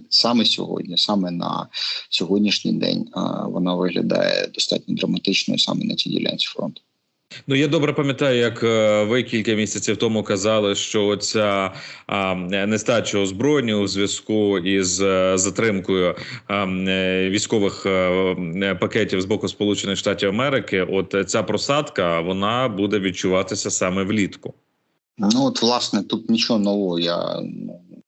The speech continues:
Speaker 1: не претендую на лаври Ванги, але це є об'єктивний аналіз. Просто, ну, об'єктивні розрахунки, які показують, о, як це озброєння і як ці людські контингенти можуть вплинути на лінію фронту.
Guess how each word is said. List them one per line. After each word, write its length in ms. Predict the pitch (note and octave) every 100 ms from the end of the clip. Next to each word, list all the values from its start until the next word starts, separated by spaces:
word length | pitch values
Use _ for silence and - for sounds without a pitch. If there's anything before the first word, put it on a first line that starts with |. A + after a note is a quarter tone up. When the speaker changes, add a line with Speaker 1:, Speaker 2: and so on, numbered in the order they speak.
| -
Speaker 1:
не 120 | G2+
претендую 560 | - F#2 G2 F#2+ A#2 F#2
на 140 | F2+
лаври 300 | F2+ F2 F2
Ванги, 400 | F2 G#2+ G2+ E2+
але 240 | F2+ - -
це 160 | - F2+
є 80 |
об'єктивний 600 | F2+ F2 F2 - F2+ F2+
аналіз. 560 | E2+ E2+ F#2+ G2+ - - - - - - - -
Просто, 360 | F#2+ F2 -
ну, 160 | E2 E2+ G1+ G1+ G1+ G1+ - -
об'єктивні 680 | F#2 F2 - - F2+ F2 F2
розрахунки, 680 | F2+ F2 F2 - G2 F2+ F#2
які 280 | F2 - -
показують, 920 | - - G1+ - F#2+ E2+ - - -
о, 600 | F2+ F2+ F#2+ F#2+ - F#2+
як 400 | G2 G2 F#2 -
це 160 | - F#2+
озброєння 720 | F#2+ - F2 F#2+ F#2+ F2 - - - - - - - -
і 120 | G#2 F2+
як 220 | F2+ -
ці 140 | -
людські 340 | E2+ E2+ - F2
контингенти 580 | E2+ E2 E2+ F2 D#2+
можуть 300 | - - -
вплинути 440 | - G1+ - - -
на 480 | - - - - -
лінію 260 | - - -
фронту. 340 | - - -